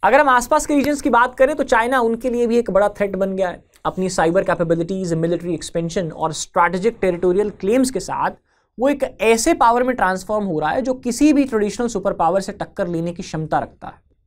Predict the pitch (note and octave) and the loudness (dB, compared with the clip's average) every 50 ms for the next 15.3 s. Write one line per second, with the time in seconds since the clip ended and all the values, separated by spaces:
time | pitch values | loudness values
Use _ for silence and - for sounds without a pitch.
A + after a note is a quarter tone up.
0 | _ _ _ _ _ _ _ _ _ _ F3 E3+ F#3 G3+ G#3 G#3 F#3+ F3+ F3 - | _ _ _ _ _ _ _ _ _ _ -2 0 2 2 4 4 4 2 2 2
1 | - A3 G#3+ G#3 G#3 F#3+ - - G3 G3+ G3 F#3 D3+ - - _ _ - D3+ D3 | 2 2 2 2 2 0 -2 0 0 2 2 0 -2 -6 -12 _ _ -6 -4 -2
2 | D#3+ F#3+ G3+ G3+ F#3+ G3 - F#3 F3 F3+ - - - F3+ F3 F#3 F#3+ G3+ G#3 G3+ | -2 0 -2 -2 -4 -2 0 0 0 0 0 0 2 2 4 4 4 4 2 2
3 | G3+ G3 F#3 E3 D#3 E3+ F3 F3 F3 G#3 G#3 G3+ G3 - G3 F#3 F3+ F3+ - G3 | 2 2 2 2 2 0 -2 0 0 -2 -2 0 0 0 0 0 0 2 2 0
4 | F3+ - - F3 F#3 G3 F#3+ - F#3+ F#3 F#3+ G3 F3+ F3+ - - G3+ G3 G3 A3 | 0 2 2 2 2 2 2 2 0 0 0 -2 -4 -6 -6 -6 -4 -2 0 0
5 | G#3 G#3+ G3 G3+ - G#3 - G2+ F#2+ G2+ G2 G2+ G2+ A2 G#2+ - - - _ _ | 0 -2 -4 -6 -6 -6 -4 -4 -4 -4 -4 -6 -8 -10 -12 -14 -18 -20 _ _
6 | _ _ _ _ _ _ _ _ - - F#3+ F#3+ F#2+ A3 - - - C4 C#4+ D4 | _ _ _ _ _ _ _ _ 0 2 4 4 4 4 2 4 4 6 8 8
7 | D#4 C#4+ D4 A#3+ A#3 A3 A3 G#3 - C4+ B3+ A#3 A3 G#3 F#3 G#3 A#3 C4 C4 A#3+ | 8 6 6 4 4 4 2 2 2 2 2 4 2 2 2 2 2 2 2 2
8 | G#3+ G3+ G3 - A3 A3+ B3 A#3+ A3 - - B3 - - E3 F3+ F#3 F#3 F#3+ B3 | 0 0 0 0 0 2 2 2 2 4 4 2 4 4 6 6 6 6 6 4
9 | C4+ C4+ B3 G#3+ G#3 G3+ F#3+ - F3 D#3 D3 - - - - - - - - _ | 4 6 4 4 4 4 2 0 -2 -4 -6 -8 -10 -12 -12 -16 -18 -20 -20 _
10 | _ _ _ _ _ _ _ _ _ _ - - - _ - A3+ G#3 - - - | _ _ _ _ _ _ _ _ _ _ -20 -20 -8 _ 0 0 0 0 2 2
11 | A#3+ A3+ B3+ C#4 E4 E4 D4 C#4+ D4+ D4+ D4 C4+ - C#4+ B3+ - G#3+ G#3+ A3 G#3 | 2 4 4 4 4 4 4 2 2 2 2 2 2 2 0 2 2 2 4 6
12 | A3 A#3 A#3 - - D4+ C4 A#3+ B3+ - - - A3+ A3+ A3 A3 C#4 C#4 C4+ B3+ | 6 6 4 4 4 4 4 4 2 0 0 0 0 2 2 2 2 2 2 2
13 | B3 B3 A#3+ A3+ G#3+ G#3+ G#3+ A3 - - C4+ B3 F#3 G3+ G3 G3+ A3 A#3+ A#3 - | 2 2 2 2 2 0 0 0 -2 -2 -2 0 2 0 2 2 2 2 0 -2
14 | G#3+ G#3 F#3+ F3 F3+ F3+ F3+ - B3 A#3 A#3 A3+ G3+ - G3 G3 G3 G3 - G3+ | -4 -4 -2 0 0 0 2 2 0 0 0 -2 -4 -2 -2 -2 -2 -2 -4 -4
15 | E3+ - G#3 - - | -4 -4 -6 -10 -14